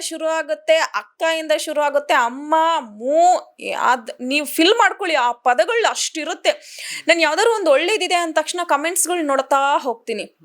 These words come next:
ಆ ರೇಂಜ್ ಅಲ್ಲಿ ಇರುತ್ತೆ.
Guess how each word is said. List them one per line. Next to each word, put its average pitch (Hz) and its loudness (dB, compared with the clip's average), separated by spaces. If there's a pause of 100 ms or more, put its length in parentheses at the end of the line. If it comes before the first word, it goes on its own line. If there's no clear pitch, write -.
(920)
ಆ 240 6
ರೇಂಜ್ 311 2
ಅಲ್ಲಿ 339 4
ಇರುತ್ತೆ. 240 0